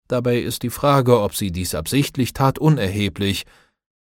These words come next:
Wahrscheinlich war ihr das nicht bewusst. Hier schlug zu Buche, was sie rhetorisch sonst zu leugnen sucht,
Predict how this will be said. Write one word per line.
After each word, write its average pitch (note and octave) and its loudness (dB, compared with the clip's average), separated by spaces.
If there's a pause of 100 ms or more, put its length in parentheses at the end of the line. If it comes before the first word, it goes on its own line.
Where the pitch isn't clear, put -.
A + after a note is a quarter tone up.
(120)
Wahrscheinlich G#2 0
war F#2+ 0
ihr G2+ 0
das B2 -4
nicht F#2 -4
bewusst. D#2+ -6 (1160)
Hier D3+ 2
schlug B2 -2
zu A#2+ 0
Buche, A2 0 (420)
was C3+ -2
sie D#3+ 0
rhetorisch C#3+ 2
sonst A#2+ 0
zu D3 -2
leugnen A2 4
sucht, E2 -6